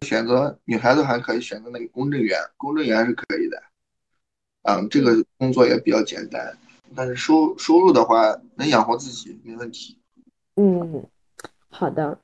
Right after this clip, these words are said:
Speaker 2: 那任律师，你对于一个，比如说刚刚毕业的法学生，他想要从事律师这个职业，你有没有什么相关的建议给到他们呢？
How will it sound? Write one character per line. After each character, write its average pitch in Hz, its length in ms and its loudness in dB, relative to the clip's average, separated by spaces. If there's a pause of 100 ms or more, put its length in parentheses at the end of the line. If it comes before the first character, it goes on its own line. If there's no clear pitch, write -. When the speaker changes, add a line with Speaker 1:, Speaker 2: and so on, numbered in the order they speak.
(280)
Speaker 2:
那 240 180 -2
任 196 220 2
律 214 160 2
师， 214 220 -4
你 185 160 2
对 214 320 4
于 180 120 0
一 175 180 -2
个， 180 400 2 (220)
比 - 80 -4
如 165 120 0
说 214 120 -2
刚 240 160 0
刚 285 200 0
毕 254 180 -2
业 269 180 0
的 196 80 2
法 160 200 -10
学 165 200 -4
生， 226 380 -4
他 240 180 -8
想 226 160 -8 (120)
要 160 100 -4
从 160 240 -10
事 233 120 -8
律 240 140 0
师 220 140 -2
这 220 100 -2
个 196 80 4
职 - 260 -8
业， - 360 0 (240)
你 190 100 0
有 180 60 4
没 165 100 0
有 156 140 -2
什 160 160 -8
么 147 460 -6 (160)
相 196 120 0
关 208 120 0
的 190 100 2
建 233 240 0
议 180 220 0
给 - 140 -2
到 139 200 -2
他 - 160 -12
们 87 160 -8
呢？ 98 220 -8